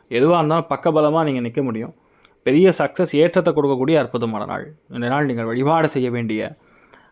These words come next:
ஆ, தெய்வம் ஸ்ரீகிருஷ்ணன் வழிபாடு. ஏற்றத்தை கொடுப்பார். ராசியா நிறம்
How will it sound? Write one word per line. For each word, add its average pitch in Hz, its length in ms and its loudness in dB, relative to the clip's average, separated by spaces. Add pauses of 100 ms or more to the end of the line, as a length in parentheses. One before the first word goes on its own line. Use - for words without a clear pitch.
(120)
ஆ, 107 400 -10 (340)
தெய்வம் 143 420 0 (180)
ஸ்ரீகிருஷ்ணன் 175 420 2
வழிபாடு. 117 420 -4
ஏற்றத்தை 139 400 -2
கொடுப்பார். 120 420 -2
ராசியா 131 460 -4
நிறம் 107 320 -12